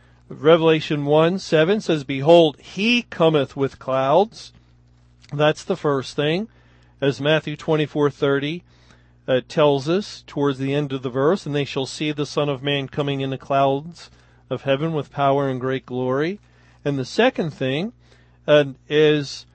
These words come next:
"They also which pierced him, and all kindreds of the earth shall wail because of him." All tribes of the earth shall wail.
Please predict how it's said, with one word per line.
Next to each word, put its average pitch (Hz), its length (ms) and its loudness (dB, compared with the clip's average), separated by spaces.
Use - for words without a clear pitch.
"They 175 240 6
also 175 880 4
which 143 340 -8
pierced 165 460 -4
him, 165 160 0
and 151 120 0
all 156 300 6
kindreds 214 580 0
of 147 120 -4
the 143 160 -2
earth 165 260 2
shall 156 440 2
wail 185 540 4
because 208 580 4
of 156 120 -6
him." 139 260 -4
All 185 480 8
tribes 180 560 6
of 196 80 -2
the 202 160 -2
earth 160 220 2
shall 170 500 4
wail. 214 540 0